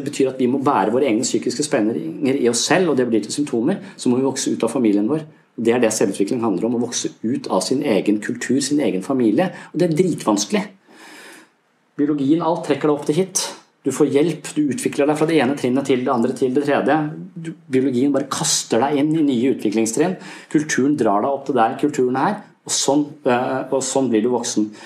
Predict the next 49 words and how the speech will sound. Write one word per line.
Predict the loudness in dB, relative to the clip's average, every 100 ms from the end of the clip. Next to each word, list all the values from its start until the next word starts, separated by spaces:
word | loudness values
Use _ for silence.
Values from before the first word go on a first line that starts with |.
| -16 -4
Men | -2
hvis | 0
det | 0
ikke | 0 0
er |
godt | 0 0
nok, | -4 -2
så | -2 0 0
er | 0
du | 0
on | 0 2
your | 2
own. | 0 -4
Så | -8 -6
kulturen | -6 -2 -2 0
fungerer | -2 0
som | -2 -2
en |
magnet | 0 2 2 0
som | 0 2
drar | 2 2
oss |
opp | 0 0 -8 0
til, | 2
eh, | 2 0 -2 0
dit | -2 0
den | 2
er, | 2 2
eller | 0
familien, | 0 2 2 2 -2 -6 -6
en | -2
magnet. | 2 2 0 -6 -18 -18 -6
Hvis | -4
du | -2
skal | 0 0
utvikle | 0 -2
deg | 2
videre, | 2 2 0
så |
er | 0
det | 0
en | 2
magnet | 2
som | 0 0
drar | 0 0
deg |
tilbake | 0 -2 -4 -6
igjen. | -8 -12 _ _ _ _ _ _ -20 _ -8 0
Eh, | 0 2 0 0